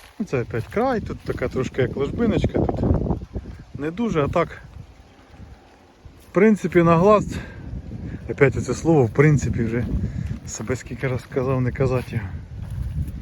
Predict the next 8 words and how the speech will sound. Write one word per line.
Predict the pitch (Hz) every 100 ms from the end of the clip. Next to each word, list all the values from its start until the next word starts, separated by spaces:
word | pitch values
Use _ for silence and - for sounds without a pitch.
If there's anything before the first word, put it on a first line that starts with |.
| - - - - -
На | 139
глаз | 151 202 208 - - - - - - - - - - - - - - 139
радує. | 135 117 104 104 - - - - - - - - - - - - - - - - - - -
Подивимося, | 135 123 139 123 -
що, | - 135 120 -
який | 123 135
буде | 123 127 127
результат. | 123 120 120 -